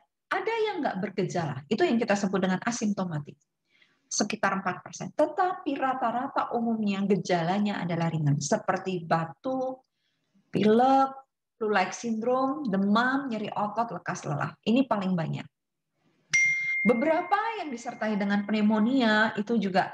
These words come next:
eh, atau radang paru ada juga. Kemudian yang lebih berat sekitar lima persen ada pada,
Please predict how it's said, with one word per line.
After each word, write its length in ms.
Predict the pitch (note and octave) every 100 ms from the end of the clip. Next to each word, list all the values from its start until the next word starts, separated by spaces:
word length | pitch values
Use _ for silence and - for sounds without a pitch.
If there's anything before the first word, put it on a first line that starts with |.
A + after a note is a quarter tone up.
| - -
eh, 520 | F3+ F3 E3+ E3+ E3+ - _ _
atau 220 | G3+ G3+ F#3+
radang 320 | G3 F#3+ F#3 G#3+
paru 520 | G#3+ B3 C#4+ E4 -
ada 320 | E3 E3 F#3+ F#3
juga. 560 | F3 G3 G#3 G#3+ A3+ C4+ - _ - _
Kemudian 580 | - A3+ A#3 G#3+ A#3+ C4
yang 220 | B3 B3
lebih 260 | B3+ A3+ G#3
berat 480 | A#3 C4 C4+ C4+ -
sekitar 320 | - G3 G3
lima 320 | G3+ G3+ G3+
persen 560 | A3 - A#3 A#3+ B3+ - - _ _
ada 480 | G3 F3+ A#3 B3 B3
pada, 460 | F#3 E3+ E3 E3+